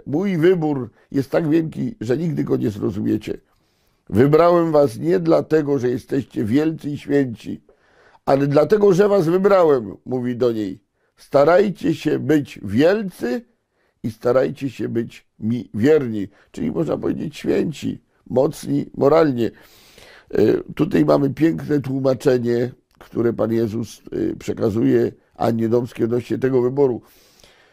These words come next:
Wielką obietnicę związaną z wyborem Polski na czasy ostateczne i z tą misją, którą Pan Jezus jej powierza, mamy u świętej Faustyny. To jest chyba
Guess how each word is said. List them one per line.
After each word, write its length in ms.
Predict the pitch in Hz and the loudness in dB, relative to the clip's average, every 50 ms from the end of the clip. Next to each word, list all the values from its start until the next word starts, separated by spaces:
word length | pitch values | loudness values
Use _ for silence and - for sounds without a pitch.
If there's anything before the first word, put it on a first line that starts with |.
| _ _ _ _ | _ _ _ _
Wielką 460 | - 127 180 208 190 214 202 226 - | 2 2 2 2 2 -2 -4 -4 -2
obietnicę 680 | - - 180 170 196 165 135 151 180 196 147 165 165 143 | 0 0 0 0 0 -2 -4 -4 -4 -2 0 2 0 2
związaną 500 | 127 151 147 143 135 151 165 165 151 147 | 2 0 0 2 0 0 0 0 -2 -2
z 60 | 123 | 0
wyborem 560 | 131 135 135 139 139 139 139 135 131 123 110 - _ _ _ | 2 0 2 4 2 4 4 2 0 -2 -10 -14 _ _ _
Polski 500 | 135 123 127 139 123 - - _ - 123 | -2 0 0 -2 -4 -10 -12 _ -6 -4
na 140 | 117 120 113 | -4 -4 -2
czasy 320 | - 139 135 - - 120 | -2 -4 -4 -2 -4 -6
ostateczne 580 | 120 - - 113 107 101 113 110 107 - 104 120 | -8 -6 -6 -8 -4 -2 -2 -2 -2 -4 -6 -6
i 60 | 110 | -6
z 60 | - | -4
tą 160 | - 113 120 | -4 -4 -2
misją, 680 | 127 147 175 190 180 - - 135 139 131 131 135 139 - _ _ _ _ _ _ _ _ _ _ | -2 0 0 0 0 -2 0 2 2 4 4 2 -2 -6 _ _ _ _ _ _ _ _ _ _
którą 280 | - - 123 143 143 | -14 -4 -2 -2 0
Pan 200 | 117 127 127 131 | 0 0 0 2
Jezus 340 | 139 143 147 139 123 135 123 | 2 2 2 0 -2 -6 -6
jej 140 | 123 135 135 | -4 -4 -4
powierza, 500 | - 117 117 120 123 117 113 104 117 117 | -6 -6 -6 -2 -2 -2 0 0 -2 0
mamy 240 | 131 131 127 131 135 | 0 -2 -2 -2 -4
u 120 | 139 143 | -6 -6
świętej 380 | - - 127 113 - - 120 123 | -6 -8 -8 -8 -8 -8 -10 -8
Faustyny. 680 | 127 127 151 143 - - - 165 160 143 127 120 95 - _ _ _ _ _ _ _ _ _ | -6 -6 -6 -6 -8 -4 0 0 2 2 0 -2 -4 -6 _ _ _ _ _ _ _ _ _
To 100 | _ - | _ -4
jest 160 | 127 131 127 - | -4 -4 -6 -8
chyba 400 | - 139 143 139 131 123 107 | -8 -2 0 0 0 0 -4